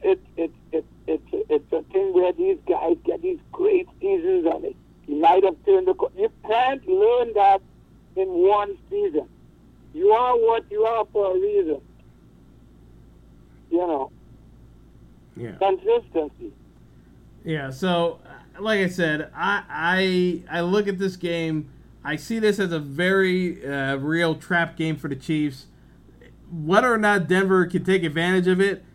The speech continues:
Speaker 2: completely up to Keenum, and, you know, I have no idea what guy's gonna show up.
Speaker 1: Look,
Speaker 2: And that's
Speaker 1: I
Speaker 2: the,
Speaker 1: may
Speaker 2: and
Speaker 1: not
Speaker 2: that's
Speaker 1: come
Speaker 2: the
Speaker 1: with
Speaker 2: worst
Speaker 1: success,
Speaker 2: thing you
Speaker 1: but
Speaker 2: can
Speaker 1: I'm not
Speaker 2: have in a
Speaker 1: picking the
Speaker 2: quarterback.
Speaker 1: Broncos to win that game because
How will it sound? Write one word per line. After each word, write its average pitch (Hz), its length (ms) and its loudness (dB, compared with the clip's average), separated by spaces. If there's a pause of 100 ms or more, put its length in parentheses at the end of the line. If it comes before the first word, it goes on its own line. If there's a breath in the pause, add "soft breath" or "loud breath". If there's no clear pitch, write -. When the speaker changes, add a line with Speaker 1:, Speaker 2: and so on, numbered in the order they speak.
(200 soft breath)
Speaker 2:
completely 196 680 2
up 190 160 2
to 170 80 -8
Keenum, 165 600 0 (100)
and, 143 640 -6
you 170 120 -4
know, 123 280 -8
I 147 140 4
have 156 180 0
no 160 320 0
idea 156 200 2
what 151 160 -4
guy's 143 220 -2
gonna 131 160 -6
show 135 240 -4
up. 104 160 -12 (140)
Speaker 1:
Look, 180 180 4
Speaker 2:
And 175 140 2
that's 202 240 4
Speaker 1:
I 196 60 2
Speaker 2:
the, 185 100 4
Speaker 1:
may 214 100 2
Speaker 2:
and 202 80 -2
Speaker 1:
not 214 260 4
Speaker 2:
that's 208 120 2
Speaker 1:
come - 0 -
Speaker 2:
the 185 180 4
Speaker 1:
with 156 80 -2
Speaker 2:
worst 214 240 4
Speaker 1:
success, 180 160 2
Speaker 2:
thing 185 120 4
you 185 60 2
Speaker 1:
but 165 60 2
Speaker 2:
can 170 100 2
Speaker 1:
I'm - 40 0
not 156 100 2
Speaker 2:
have 151 120 0
in 170 40 2
a 160 40 0
Speaker 1:
picking 156 140 0
the 160 60 0
Speaker 2:
quarterback. 156 360 0
Speaker 1:
Broncos 156 240 -4
to 135 100 -14
win 147 200 -4
that 143 220 -2
game 123 300 -2
because 131 380 0